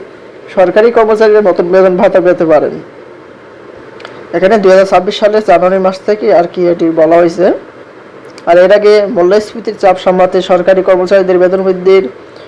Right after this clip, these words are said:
উদ্যোগ নেয় অন্তর্বর্তী সরকার। আর গত সাতাশে জুলাই গঠন করা হয় জাতীয় বেতন কমিশন,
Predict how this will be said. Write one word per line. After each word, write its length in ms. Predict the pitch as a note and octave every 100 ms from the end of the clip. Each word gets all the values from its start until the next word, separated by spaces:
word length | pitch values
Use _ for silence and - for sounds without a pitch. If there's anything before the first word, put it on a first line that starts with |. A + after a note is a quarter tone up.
| - -
উদ্যোগ 320 | F#3 F3 G#3+ A#3
নেয় 200 | A3+ G#3+
অন্তর্বর্তী 420 | F#3+ F3+ F3 E3+
সরকার। 400 | E3 E3 E3 G#3+ A#3+ - - - - - - - - - - - - - - -
আর 280 | F3+ F3 F3
গত 200 | F#3 F#3+
সাতাশে 500 | F#3+ F#3+ G3 F#3+ G#3+
জুলাই 320 | F3+ F3 F#3 F3+
গঠন 260 | E3+ F#3
করা 160 | F3 E3+
হয় 120 | E3
জাতীয় 260 | E3 E3+ F3
বেতন 260 | F3+ F3+
কমিশন, 400 | F3 F3+ G3 F#3